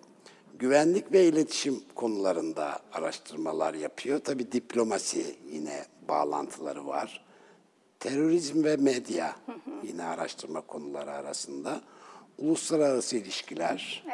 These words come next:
Speaker 2: Evet,
Speaker 1: Aynı
Speaker 2: o
Speaker 1: şey.
Speaker 2: şundan kaynaklanıyor. İkinci
Speaker 1: Evet.
Speaker 2: doktoram Orta Doğu siyasi tarihi ve
Speaker 1: Tamam,
Speaker 2: uluslararası
Speaker 1: iki doktora
Speaker 2: ilişkiler
Speaker 1: var.
Speaker 2: olduğu için,
Speaker 1: Evet.
Speaker 2: yani, i-, i-, onu yapıyorum, tez aşamasındayım şu
Speaker 1: Evet,
Speaker 2: anda.
Speaker 1: olsun.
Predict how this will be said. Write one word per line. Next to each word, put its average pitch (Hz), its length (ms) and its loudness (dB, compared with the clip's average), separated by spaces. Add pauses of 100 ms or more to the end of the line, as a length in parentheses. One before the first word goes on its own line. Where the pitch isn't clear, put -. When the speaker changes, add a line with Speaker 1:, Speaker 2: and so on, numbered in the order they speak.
Speaker 2:
Evet, 202 220 -10
Speaker 1:
Aynı - 100 0
Speaker 2:
o 269 240 4 (120)
Speaker 1:
şey. - 100 -10
Speaker 2:
şundan 262 400 -2
kaynaklanıyor. 202 640 -4
İkinci 311 340 0
Speaker 1:
Evet. 226 140 0
Speaker 2:
doktoram 233 480 2
Orta 214 360 -2
Doğu 208 140 4
siyasi 208 500 -2
tarihi 196 340 -4
ve 190 80 -2
Speaker 1:
Tamam, 139 160 2
Speaker 2:
uluslararası 170 320 0
Speaker 1:
iki 127 40 -2
doktora 135 400 0
Speaker 2:
ilişkiler - 180 0
Speaker 1:
var. - 60 0
Speaker 2:
olduğu 202 320 0
için, 247 400 -4
Speaker 1:
Evet. 139 220 -2
Speaker 2:
yani, 202 300 -6
i-, - 240 -4
i-, - 80 -8
onu 233 200 4
yapıyorum, 208 520 2
tez 214 280 -2
aşamasındayım 180 760 -6
şu - 80 -2
Speaker 1:
Evet, 202 120 -2
Speaker 2:
anda. 196 260 -10
Speaker 1:
olsun. - 560 -10